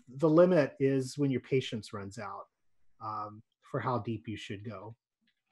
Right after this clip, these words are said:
And just evaluate the data. You know, you, you can,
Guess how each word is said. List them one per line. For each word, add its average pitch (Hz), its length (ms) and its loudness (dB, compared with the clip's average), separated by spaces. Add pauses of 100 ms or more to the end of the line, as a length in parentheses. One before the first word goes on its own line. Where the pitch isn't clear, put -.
(920)
And 139 180 0
just - 260 -6
evaluate 170 560 4
the 170 80 2
data. 135 460 4 (100)
You 135 140 -4
know, 131 240 0
you, 147 160 -2
you 131 200 -2
can, 147 320 -2